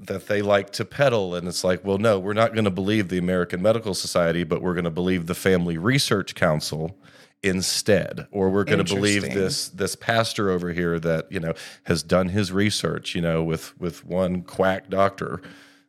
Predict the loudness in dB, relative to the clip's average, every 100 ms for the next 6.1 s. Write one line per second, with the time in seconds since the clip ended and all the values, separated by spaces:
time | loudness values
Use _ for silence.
0 | -4 0 0 0 -2 -2 -2 -2 0 0
1 | 0 -4 -2 0 0 -2 -4 -4 -2 0
2 | 0 -2 -4 -2 -4 -4 -4 -6 -4 -4
3 | -2 -4 -8 -4 -2 0 0 0 0 0
4 | 0 2 2 -2 -10 -2 -2 -2 -6 -10
5 | -10 -8 -6 -6 -2 -2 -2 -2 -2 -2
6 | -6